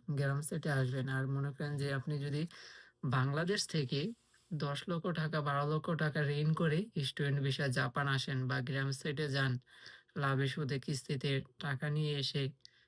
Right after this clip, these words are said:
আপনি জাপান আসেন, তাহলে কিন্তু আপনি <laughs> বাঁচতে পারবেন না। আপনি জাপান আসার পরেই আপনি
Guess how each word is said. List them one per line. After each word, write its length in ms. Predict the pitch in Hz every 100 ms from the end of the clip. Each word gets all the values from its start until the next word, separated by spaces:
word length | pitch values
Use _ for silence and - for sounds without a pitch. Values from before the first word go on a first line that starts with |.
| _ _
আপনি 180 | 147 147
জাপান 340 | 135 135 139 147
আসেন, 320 | 143 - 139 131
তাহলে 380 | 147 139 143 139
কিন্তু 300 | 131 143 131 143
আপনি 260 | 131 143 143
<laughs> 280 | 120 175 147
বাঁচতে 320 | - - 160
পারবেন 320 | 151 147 139
না। 80 | 165 165
আপনি 220 | 135 147 151
জাপান 340 | 139 131 139
আসার 320 | 143 135 143 139
পরেই 260 | 156 160 180
আপনি 200 | 160